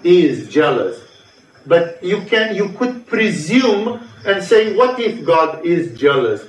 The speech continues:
Oh, then what I did today must have pissed him off really bad."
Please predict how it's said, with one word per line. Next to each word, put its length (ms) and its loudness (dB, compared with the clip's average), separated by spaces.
Oh, 560 -2
then 280 -2
what 220 -2
I 180 2
did 400 -2
today 800 0
must 320 -6
have 280 -2
pissed 300 -4
him 160 -8
off 240 -2
really 400 0
bad." 400 -6